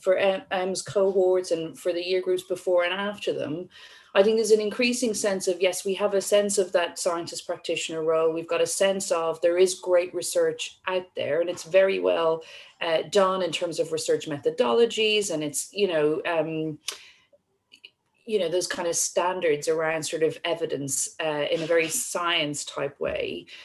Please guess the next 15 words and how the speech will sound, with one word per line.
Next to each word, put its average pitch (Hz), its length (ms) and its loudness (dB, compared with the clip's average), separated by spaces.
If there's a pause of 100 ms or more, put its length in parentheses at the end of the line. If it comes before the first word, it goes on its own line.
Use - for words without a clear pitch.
(220)
But 202 80 6
I 185 60 8
guess 214 260 4
the 226 100 6
challenge 208 440 -2
that 190 160 0
they 190 160 2
bring 175 260 -4
back 160 300 -8
to 175 200 -2
us 170 220 -2
on 165 120 -8
the 165 100 -8
course 202 460 2
is 156 420 -4